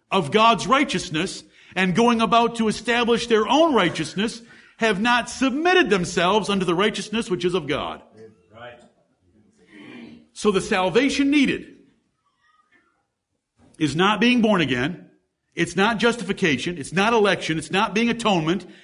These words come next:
Speaker 1: It's not redemption. It's none of the, it's not being reconciled. God has done all those things through Jesus Christ. It is to be given some knowledge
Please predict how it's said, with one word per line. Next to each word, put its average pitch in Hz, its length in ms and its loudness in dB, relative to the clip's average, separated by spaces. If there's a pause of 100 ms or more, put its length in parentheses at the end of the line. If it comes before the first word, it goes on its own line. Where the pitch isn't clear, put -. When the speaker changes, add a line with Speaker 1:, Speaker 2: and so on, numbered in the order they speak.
(100)
Speaker 1:
It's 156 180 -6
not 233 220 0
redemption. 180 720 -2 (200)
It's 170 200 -6
none 208 160 0
of 226 140 0
the, 220 80 2
it's - 160 -8
not 220 200 0
being 247 200 0
reconciled. 175 800 -2 (580)
God 220 300 2
has 175 180 -2
done 185 180 2
all 233 220 2
those 233 240 0
things 226 320 -4
through 196 140 -2
Jesus 208 400 -4
Christ. 147 500 -4 (500)
It 226 220 2
is 180 460 0 (380)
to - 80 2
be 170 120 2
given 233 340 4
some 262 240 2
knowledge 175 680 2